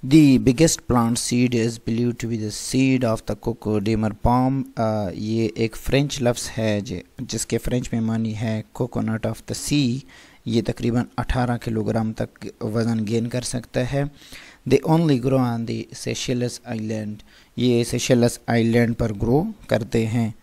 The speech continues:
यहाँ पर आप देख भी सकते हैं, ये देखिए ये मुख्तलिफ, अ, जो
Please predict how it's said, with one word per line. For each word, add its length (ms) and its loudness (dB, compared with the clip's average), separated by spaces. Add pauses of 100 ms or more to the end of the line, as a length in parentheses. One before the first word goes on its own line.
(120)
यहाँ 200 4
पर 140 4
आप 180 2
देख 360 -2
भी 100 -2
सकते 340 -4
हैं, 300 -2 (640)
ये 220 8
देखिए 260 2
ये 120 2
मुख्तलिफ, 640 -2
अ, 220 0
जो 360 -4